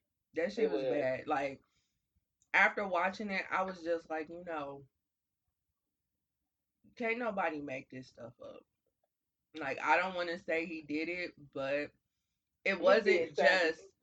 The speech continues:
Speaker 1: it wasn't just him messing with the kids. Like, he messed with these families. Like, these families were jacked up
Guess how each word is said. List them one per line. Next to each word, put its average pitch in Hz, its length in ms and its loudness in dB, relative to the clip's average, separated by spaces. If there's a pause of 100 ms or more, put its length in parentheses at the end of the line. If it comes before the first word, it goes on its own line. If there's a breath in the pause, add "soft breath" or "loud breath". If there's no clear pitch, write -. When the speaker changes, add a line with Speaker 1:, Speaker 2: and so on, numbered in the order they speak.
(160)
Speaker 1:
it 208 120 -2
wasn't 196 380 -2
just 170 280 2
him 156 340 -6
messing 143 360 -6
with 127 140 -10
the 127 100 -10
kids. 127 360 -12
Like, 135 180 -4
he 208 180 -6
messed 175 440 -6
with 147 220 -6
these 139 280 -6 (100)
families. 139 600 -10 (340)
Like, 135 180 -6
these 214 240 -8
families 160 640 -4
were 131 300 -8 (140)
jacked 139 400 -2 (920)
up 127 360 -2